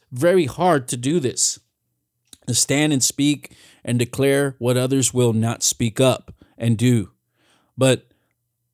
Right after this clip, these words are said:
they're rising up in this hour. The watchman prophets, the prophetic voices, the voices of revival. There's voices of revival out there,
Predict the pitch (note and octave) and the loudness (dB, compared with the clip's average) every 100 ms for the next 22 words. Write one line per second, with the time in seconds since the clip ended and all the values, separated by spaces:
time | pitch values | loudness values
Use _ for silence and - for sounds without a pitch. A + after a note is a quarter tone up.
0 | _ _ B2+ C#3 B2+ D3+ D#3 C3+ C3+ C#3+ | _ _ 4 4 4 4 4 4 2 2
1 | - B2 B2 A#2 A2 A2+ G2 - _ - | 0 2 0 -2 -2 -2 -4 -8 _ 0
2 | B2+ C3 C#3+ - C#3+ B2+ - B2 B2 A#2+ | 2 2 2 0 0 -2 -2 -2 -2 -4
3 | - - - - D#3 B2 A#2 D3 C#3+ C3+ | -10 -8 -10 -6 -4 -2 0 0 0 -2
4 | A#2 C3+ C#3+ - A2 F#2 - - - _ | 0 2 4 2 0 -4 -6 -6 -10 _
5 | _ _ B2+ C3 C3 A2+ - _ - A2+ | _ _ -4 0 0 -2 -10 _ -14 -4
6 | D#3 F#3 - D3 A#2 - _ C#3 B2 B2+ | -2 0 0 -2 -4 -6 _ -4 -2 -4
7 | A2 A2+ B2+ A#2+ G#2+ F#2 _ _ _ _ | -4 -2 -2 -2 -6 -10 _ _ _ _
8 | - C#3+ F#3 - C#3+ F3+ D#3+ C#3 B2 A2 | -2 0 2 0 0 2 2 2 -2 -2
9 | A2 G#2+ A#2+ A#2+ A#2 A2 A2+ B2 D#3+ D3+ | -4 -4 -2 -2 -2 -4 -4 -4 -4 -2